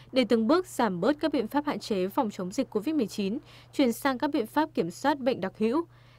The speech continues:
Theo đó, giới chức sẽ tập trung quản lý những khu vực có nguy cơ lây nhiễm cao như công viên, quán rượu, quán bar và phương tiện giao thông công cộng. Chiến lược này sẽ giúp Bangkok thuận lợi chuyển sang quản lý bệnh covid mười chín như một căn bệnh đặc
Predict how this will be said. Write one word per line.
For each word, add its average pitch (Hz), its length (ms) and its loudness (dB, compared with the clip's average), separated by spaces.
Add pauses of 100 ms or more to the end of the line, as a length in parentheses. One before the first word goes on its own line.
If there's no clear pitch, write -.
Theo 330 100 4
đó, 240 240 6
giới 240 140 2
chức 339 200 0
sẽ - 200 -4
tập 294 200 -2
trung 247 200 -2
quản 196 240 0
lý 190 140 2
những 220 180 -4
khu 277 200 0
vực 214 240 -2
có 190 180 -2
nguy 247 200 -2
cơ 220 160 -2
lây 190 120 0
nhiễm 196 200 -4
cao 233 240 0
như 202 140 -2
công 196 240 -4
viên, 196 280 4 (120)
quán 196 220 -2
rượu, 277 320 4 (100)
quán 208 240 -2
bar 240 260 2 (300)
và 269 120 8
phương 302 220 0
tiện 277 280 0
giao 214 180 2
thông 208 180 -2
công 185 160 -4
cộng. 214 180 6 (420)
Chiến 269 180 2
lược 311 100 4
này 226 220 2
sẽ 226 200 -2
giúp 302 240 2
Bangkok 247 380 0
thuận 208 200 -2
lợi 202 180 2
chuyển 190 220 0
sang 214 260 -2
quản 185 160 0
lý 180 180 -2
bệnh 247 180 0
covid 226 260 0
mười 247 120 0
chín 196 340 -4
như 269 140 -2
một 208 220 -4
căn 190 180 -4
bệnh 185 140 -2
đặc 180 100 -6